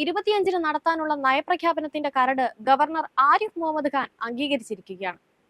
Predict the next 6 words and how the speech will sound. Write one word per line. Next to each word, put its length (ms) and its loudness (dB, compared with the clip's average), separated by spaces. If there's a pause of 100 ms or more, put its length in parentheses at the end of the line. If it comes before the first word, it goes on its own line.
(400)
ഇത്തവണ 280 4 (120)
വിശദീകരണം 600 2
പോലും 260 0
ചോദിക്കാതെയാണ് 600 0 (100)
ഗവർണർ 360 2 (180)
നയപ്രഖ്യാപനം 680 0